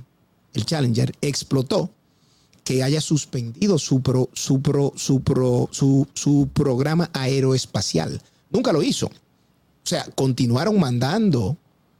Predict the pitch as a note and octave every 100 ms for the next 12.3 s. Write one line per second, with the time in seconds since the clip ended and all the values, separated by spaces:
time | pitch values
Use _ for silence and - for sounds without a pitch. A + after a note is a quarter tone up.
0 | _ C3 C3 C3 B2 A#2+ B2 B2 - B2+
1 | A#2 A#2+ A#2+ A2 A#2+ A#2+ A#2+ D#3 C3 C#3
2 | - - C3 A#2+ C3 E3 B2 F#3 - _
3 | _ _ A2+ G#2+ A#2+ C#3 C#3+ A3+ D3+ A#2+
4 | A2+ A2 D#3 A3+ - G2 _ _ _ _
5 | _ _ _ - - D#3 E3 B2+ C#3 C#3+
6 | G#3 F#3 F#3 C#3 D#3 - _ _ _ _
7 | _ _ _ - C#3+ C#3+ D3 F3+ - _
8 | _ _ _ _ - G#2+ C3 A#2 F2+ -
9 | G2+ F2+ - - C#3+ D#3 D#3 - D3 D#3+
10 | E3 D#3+ D3 C#3 C#3 - C#3+ D3+ A#2+ A2+
11 | A2+ - A2 A2 B2+ B2+ A#2 B2+ A#2+ B2+
12 | F#2 G2 -